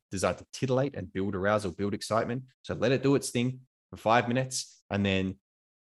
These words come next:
pause, turn away from the porn, and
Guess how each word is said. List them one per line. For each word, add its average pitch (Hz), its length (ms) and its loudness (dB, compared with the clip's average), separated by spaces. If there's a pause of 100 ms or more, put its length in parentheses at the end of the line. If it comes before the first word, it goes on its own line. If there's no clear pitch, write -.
(160)
pause, 131 420 2
turn 113 180 -2
away 107 240 2
from 117 180 -6
the 104 60 -4
porn, 117 480 -4 (120)
and 95 480 -4